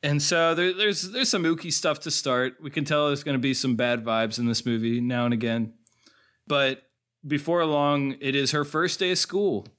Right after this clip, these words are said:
I don't know if it's everyone's first day of school. In fact, I don't think it is. It's just her first day of school at a Catholic school, which gives us some good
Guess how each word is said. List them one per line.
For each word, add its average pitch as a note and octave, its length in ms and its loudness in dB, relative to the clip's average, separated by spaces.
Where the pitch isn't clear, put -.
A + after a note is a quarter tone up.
I - 40 -4
don't C#4+ 220 0
know C#4+ 100 4
if A3 80 -2
it's F3 140 -4
everyone's G#3+ 480 2
first G#3+ 260 -2
day G#3 100 2
of G3 60 0
school. G3+ 280 0
In F3 100 -2
fact, D3+ 200 -2
I D3 60 0
don't C#3 260 0
think D3 160 -2
it B2+ 80 -2
is. B2+ 220 0
It's A2+ 160 -8
just B2 200 -4
her B2 160 -2
first G#2 360 -8
day G2+ 120 -6
of F#2 60 -10
school F#2 400 -12
at A2 320 -2
a - 80 -8
Catholic E3+ 480 -2
school, - 380 -10
which A2+ 200 -16
gives C3 200 -4
us D#3 120 0
some D3 240 0
good C3+ 440 0